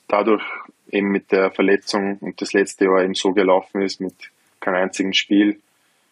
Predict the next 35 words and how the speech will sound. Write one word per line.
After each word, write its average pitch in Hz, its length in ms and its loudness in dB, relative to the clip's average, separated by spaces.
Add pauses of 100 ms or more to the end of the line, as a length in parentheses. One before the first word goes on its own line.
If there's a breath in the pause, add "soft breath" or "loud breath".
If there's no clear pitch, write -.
(160)
dann 92 300 -2 (220)
Bandscheibenvorfall 95 760 0
mit 101 180 0
<laughs> - 0 -
achtundzwanzig - 800 0
Jahren, 98 380 2 (1300 loud breath)
ist 104 160 0
auch 95 100 2
nicht 107 180 0
so 104 120 2
ohne. 110 400 2 (600)
Und 95 760 -6 (100)
ja, 98 200 2
ich 98 140 0
hab, - 180 2
wie 101 140 -2
gesagt, - 220 0
ich 110 60 2
hab 95 60 -4
den 110 140 2
Ver-, 101 320 -2
den 104 220 -2
Vertrag 104 380 2
eigentlich 107 240 -2
unterschrieben, 104 500 0
ohne 104 220 0
selbst - 340 -2
zu 98 100 -6
wissen, 101 320 -2
wo 95 100 0
stehe 98 420 0
und 95 180 -10
bin 95 180 -4
jetzt 92 280 -4
eigentlich 92 440 -8